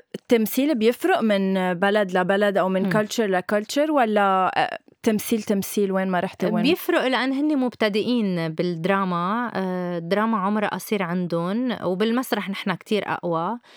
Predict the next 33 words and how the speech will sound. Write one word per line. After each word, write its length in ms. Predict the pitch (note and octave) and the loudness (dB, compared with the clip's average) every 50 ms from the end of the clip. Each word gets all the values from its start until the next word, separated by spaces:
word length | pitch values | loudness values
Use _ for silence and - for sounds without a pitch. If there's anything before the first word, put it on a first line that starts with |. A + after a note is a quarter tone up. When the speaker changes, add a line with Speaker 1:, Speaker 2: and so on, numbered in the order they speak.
| - - - - - - | -20 -20 -20 -16 -6 -4
Speaker 2:
آه، 540 | - G#3+ G#3+ G#3 G#3 G#3 G#3 G3+ G3+ G#3 G3+ | -2 0 0 0 0 0 0 0 0 0 0
بس 240 | F#3+ G3 A3 - - | 0 -2 -2 -2 0
أنا 180 | - C#4 D4 | -2 0 0
الأشخاص 520 | C#4 B3 G#3 - - - B3+ B3+ B3+ - - | 0 0 -2 -2 -2 0 0 0 0 -2 -2
كان 260 | - A#3 A3+ A3+ G#3+ | -2 0 0 0 0
إلي 200 | - A3 A#3 B3 | -2 0 0 0
الحظ 320 | A#3 - - B3 A#3 - | -2 0 0 -2 0 0
إنه 220 | G3+ G#3+ A3 G#3 G3+ | -2 0 0 0 -2
اشتغلت، 560 | G3 - - G#3+ G3 G#3+ A3+ A#3 - - G#3+ | -2 -4 -2 -2 0 0 0 -2 -2 -4 -4
مثلًا 180 | G#3 G3+ G#3+ G#3+ | -2 0 0 0
مخرج 400 | A#3 B3+ - C#4+ B3+ A3+ G#3+ G3+ | 0 0 2 2 2 2 0 0
الإمارات 520 | - G3 G3+ G3 G3 G#3 G#3+ A#3 - - | 0 0 0 0 0 0 0 -2 0 -2
اللي 140 | G#3+ G3 F#3 | -2 0 0
عملت 320 | E3 F#3+ G#3 A3+ - - | 0 0 -2 -2 -2 -2
معه 200 | G#3+ G#3 F#3+ F#3 | -2 0 0 0
مسرحية 500 | F#3 F#3 F3+ - - G3 F3+ - A#3 A3 | -2 -2 -4 -4 -4 -4 -2 0 -2 -2
كتير 360 | - - - - A#3+ A#3+ G3+ | -2 -4 -2 0 0 0 2
قوي، 320 | - - G3 F#3+ F3+ E3+ D#3+ - F#3+ | 0 0 0 0 -2 -4 -4 -2 0
هو 140 | G3 G#3+ G#3 | 0 2 0
الكاتب 500 | F#3 F3 - A3 A3 - G#3 F3+ E3 E3+ | 0 -2 -2 -4 -2 -2 -2 -2 -2 0
والمخرج، 560 | E3+ F3 F#3 G3 G3 - G#3+ F3 E3+ E3+ - - | 0 0 0 -2 -2 -2 -2 -2 -2 -4 -6 -8
كتير 220 | - - B3 A#3+ | -6 -2 -2 -2
اشتغل 460 | G#3+ - - - G3 F3 F#3+ F3 F3 | -2 -2 -4 -4 -2 -2 0 -2 -2
معي، 260 | F3 F3+ F3+ F3+ F3 | -2 -2 -2 -2 -4
وأنا 340 | E3 D#3+ D#3 - - G#3 G#3+ | -4 -4 -4 -4 -2 -2 -2
اشتغلت 440 | G3+ - - F3 F3 G3+ A3 F#3+ - | -4 -4 -4 -4 -2 -2 -2 -2 -2
على 120 | D#3+ F3 | -2 -2
الدور، 200 | E3+ F3 G#3 A3 | -2 -2 -4 -4
كنت 280 | - - G#3+ G#3 - G3+ | -2 -2 -4 -4 -2 -2
ما 120 | G#3 A3 | -2 0
نام، 260 | A#3 B3 A#3 G#3+ F#3+ F#3+ | 0 0 0 0 0 0
نام 180 | G#3 A3+ A3+ | 0 0 -2
ساعتين. 580 | G#3 - G#3 F#3 F3 - - G#3+ G#3 F#3+ E3+ | -2 -4 -4 -6 -6 -4 -4 -4 -2 -2 -4